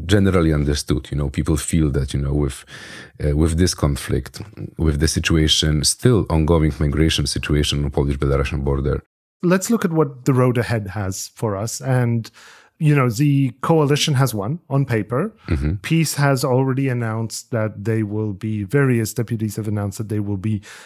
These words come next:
Speaker 2: a difficult opposition, that they will try to drive a wedge between the coalition partners.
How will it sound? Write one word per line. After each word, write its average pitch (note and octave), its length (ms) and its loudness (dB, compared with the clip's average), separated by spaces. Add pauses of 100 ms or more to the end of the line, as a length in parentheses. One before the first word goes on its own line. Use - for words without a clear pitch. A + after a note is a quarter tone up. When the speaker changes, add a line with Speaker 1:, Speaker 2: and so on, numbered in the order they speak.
(180)
Speaker 2:
a A#2+ 120 2
difficult B2+ 580 0
opposition, A2+ 680 -2
that G2+ 140 -8
they A2 120 -4
will G#2+ 200 -4
try A2 280 -4
to - 160 -8
drive G#2 340 -4
a A2+ 40 -2
wedge A2 380 -2
between A2+ 320 -4
the A2 80 -4
coalition A2+ 560 -4
partners. A2+ 640 -6